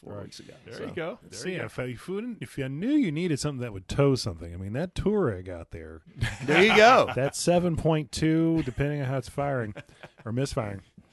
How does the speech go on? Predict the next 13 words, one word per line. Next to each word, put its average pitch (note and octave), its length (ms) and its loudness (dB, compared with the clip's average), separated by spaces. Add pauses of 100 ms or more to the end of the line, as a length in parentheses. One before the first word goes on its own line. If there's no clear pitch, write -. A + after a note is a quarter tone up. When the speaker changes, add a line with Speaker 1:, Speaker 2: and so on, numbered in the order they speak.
(480)
Speaker 2:
All - 180 -18
right. - 160 -20
Speaker 3:
Seventy-eight F#3+ 580 -4
hundred D3+ 240 -10
pound C3+ 280 -12
towing C3+ 240 -12
capacity. A#2+ 500 -8
Speaker 1:
There C#3+ 40 -2
you C#3 60 -2
go. C#3+ 320 -2 (680)
There G2+ 160 -12
you A#2 180 -10
go. B2 140 -16